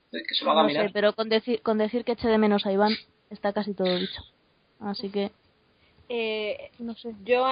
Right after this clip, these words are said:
Speaker 4: Mal estado de
Speaker 3: así,
Speaker 4: forma.
Speaker 3: po-, aprovechando el momento, ¿entramos ya en pánico o nos esperamos a que vaya
Speaker 4: A ver,
Speaker 3: llegando?
Speaker 4: primero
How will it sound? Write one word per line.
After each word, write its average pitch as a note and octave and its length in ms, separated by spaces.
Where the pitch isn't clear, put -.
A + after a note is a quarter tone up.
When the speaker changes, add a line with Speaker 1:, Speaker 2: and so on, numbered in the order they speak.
Speaker 4:
Mal A#3 180
estado B3 240
de B3 60
Speaker 3:
así, A3+ 380
Speaker 4:
forma. G3+ 120
Speaker 3:
po-, F3+ 200
aprovechando A3 680
el G#3 60
momento, G#3+ 540
¿entramos A#3 420
ya C4 80
en A#3 140
pánico D#4+ 420
o A3+ 680
nos G#3+ 220
esperamos G#3 800
a G3+ 140
que G#3 100
vaya G3+ 180
Speaker 4:
A G#3+ 40
ver, A3+ 180
Speaker 3:
llegando? F3 240
Speaker 4:
primero D4+ 480